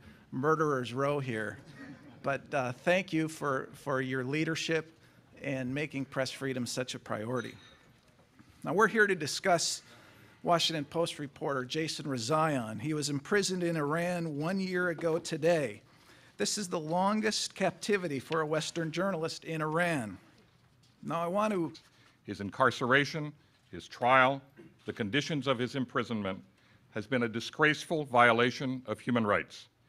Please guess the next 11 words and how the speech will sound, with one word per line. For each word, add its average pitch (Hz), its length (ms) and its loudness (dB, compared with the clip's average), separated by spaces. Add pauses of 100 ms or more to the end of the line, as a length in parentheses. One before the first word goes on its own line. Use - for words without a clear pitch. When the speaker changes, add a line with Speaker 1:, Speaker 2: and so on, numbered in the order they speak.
(640)
Speaker 2:
and 113 140 2
it 107 60 0
violates 120 680 8 (100)
common 120 320 2
decency. 95 560 -8 (1040)
An 110 140 -2
innocent 180 380 2
individual, 113 600 0 (420)
a 107 100 -2
fine 151 460 4
journalist, 98 560 -2